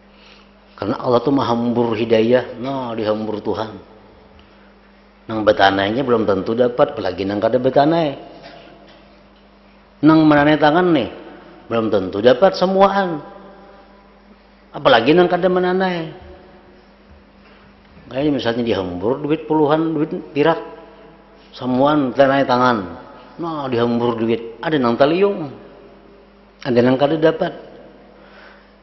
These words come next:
Tapi ini tiap hari Tuhan bahambur itu. Nah, ada kayaknya sekali-sekali nang dapat.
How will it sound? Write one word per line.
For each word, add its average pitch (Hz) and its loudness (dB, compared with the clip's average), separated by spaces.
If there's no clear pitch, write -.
Tapi 147 2
ini 220 4
tiap 185 4
hari 170 6
Tuhan 208 2
bahambur 190 4
itu. 196 0
Nah, - -4
ada 175 -6
kayaknya 107 -6
sekali-sekali 139 -6
nang 147 -4
dapat. - -2